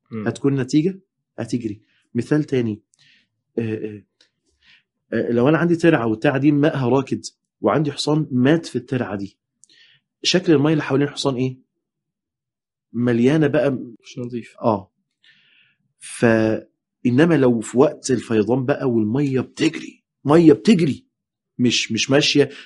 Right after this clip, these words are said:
Speaker 2: لا، ده المية بتجري، أخبار المية اللي حواليه إيه؟
Speaker 1: خلاص.
Speaker 2: نظيفة وطاهرة.
Speaker 1: م-م.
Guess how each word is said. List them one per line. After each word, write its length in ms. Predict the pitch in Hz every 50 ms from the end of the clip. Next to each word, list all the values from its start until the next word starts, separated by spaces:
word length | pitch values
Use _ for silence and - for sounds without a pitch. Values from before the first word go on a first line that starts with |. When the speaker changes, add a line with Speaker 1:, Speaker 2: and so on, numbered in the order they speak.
| -
Speaker 2:
لا، 100 | - 151
ده 140 | 151 143 156
المية 160 | 156 185 196
بتجري، 500 | 190 196 - 196 156 147 127 104 - - _ _ _ _ _ _ _ _ -
أخبار 280 | - - 135 143 185 180
المية 180 | 165 151 160
اللي 120 | 165 151 -
حواليه 260 | - - 123 123 123
إيه؟ 240 | 123 127 127 127 _ _ _ _ _ _
Speaker 1:
خلاص. 400 | 147 170 208 190 - _ _ _ -
Speaker 2:
نظيفة 340 | 123 113 117 135 127 127 113
وطاهرة. 360 | 107 - 110 104 104 101 _ _ _ _ -
Speaker 1:
م-م. 340 | 120 110 101 104 107 101